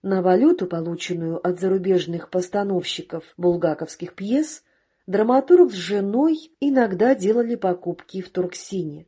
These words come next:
Людей будто обуял демон-бегемот,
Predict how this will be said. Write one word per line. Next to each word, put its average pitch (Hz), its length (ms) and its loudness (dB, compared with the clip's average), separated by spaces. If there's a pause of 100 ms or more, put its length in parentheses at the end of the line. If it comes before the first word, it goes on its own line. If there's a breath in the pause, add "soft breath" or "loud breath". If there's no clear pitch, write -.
(580)
Людей 196 440 2
будто 226 520 0
обуял 220 920 4
демон-бегемот, 180 1120 -2